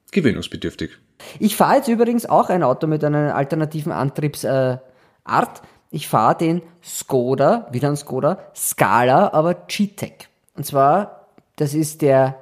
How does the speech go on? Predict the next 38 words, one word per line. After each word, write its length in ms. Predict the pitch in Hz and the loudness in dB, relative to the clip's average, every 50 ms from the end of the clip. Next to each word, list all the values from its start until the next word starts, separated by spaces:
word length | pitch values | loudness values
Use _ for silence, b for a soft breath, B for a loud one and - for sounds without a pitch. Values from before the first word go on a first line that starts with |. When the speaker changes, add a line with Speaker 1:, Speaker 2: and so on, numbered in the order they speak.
| - - | -10 -4
Speaker 2:
erdgasbetriebene. 1000 | - 151 151 156 - 147 107 117 - - 123 - - 107 101 - 92 98 95 - - _ _ _ b b b b b b b b | -2 -2 -2 -2 0 -2 -2 -2 -2 -8 -10 -8 -6 -6 -6 -6 -6 -10 -10 -12 -14 _ _ _ b b b b b b b b
Mit 180 | 135 123 - - | -8 -8 -4 0
neunzig 480 | 135 139 160 165 - - 175 - - - | 2 2 2 2 0 -6 -10 -8 -4 -2
P 180 | 170 123 104 | 0 2 2
S 340 | 151 - - - - - _ _ | 0 0 -2 -6 -10 -16 _ _
und 160 | - 117 - | -14 -10 -6
Dreizylinder, 880 | - 123 131 139 - - 196 180 175 180 180 175 185 202 233 233 B B B B B B B | -2 -2 -2 0 0 0 0 2 2 2 4 4 4 4 4 0 B B B B B B B
das 200 | - 135 - - | -8 -6 -4 -2
nagelt 460 | 135 127 127 110 135 170 196 185 - | 0 2 2 2 2 2 0 0 0
wie 140 | 175 180 170 | 2 2 4
eine 180 | 160 165 170 165 | 4 4 4 4
Nähmaschine, 680 | 151 143 147 156 165 156 - 156 147 151 190 - - | 4 4 4 4 2 0 0 -2 0 0 0 0 0
aber 200 | 143 143 143 147 | 0 2 2 4
das 320 | 139 139 139 139 - - - | 2 2 2 0 -2 -4 0
geht 260 | 160 165 190 190 - | 2 2 2 2 0
wie 100 | 180 185 | -4 -2
die 100 | - 190 | -2 -2
Feuerwehr, 560 | - - 160 143 151 151 - 104 - - - _ _ - | -4 -2 -4 -2 -2 -4 -4 -6 -8 -12 -12 _ _ -8
weil 120 | 127 123 | -6 -4
der 140 | 147 113 90 | -2 -2 -2
ist 200 | 156 151 - 160 | -2 -4 -2 -2
nicht 180 | 160 160 160 | -2 -2 -2
schwer. 400 | - - - 131 147 143 101 - - - _ _ _ _ _ _ | -6 -6 -2 0 0 0 0 -4 -8 -18 _ _ _ _ _ _
Und 140 | - 151 139 | -8 -2 2
ich 60 | 147 | 2
hab 120 | 151 151 - | 2 2 0
das 140 | 202 202 - | -4 -4 0
Auto, 300 | - 139 151 143 143 143 | 2 2 2 2 2 0
also 140 | 156 160 | 2 2
das 180 | 160 156 147 - | 0 -2 0 0
wird 120 | 165 160 | 0 0
man 80 | 180 180 | 2 2
dann 120 | 165 151 | 2 2
in 80 | 151 151 | 2 2
der 80 | 160 151 | 0 0
Sendung 340 | - 139 139 139 135 127 | 2 2 2 2 2 2
nicht 200 | 120 113 - - | 0 -2 -2 -4
sehen, 320 | - - 107 117 170 208 | -2 0 2 2 2 2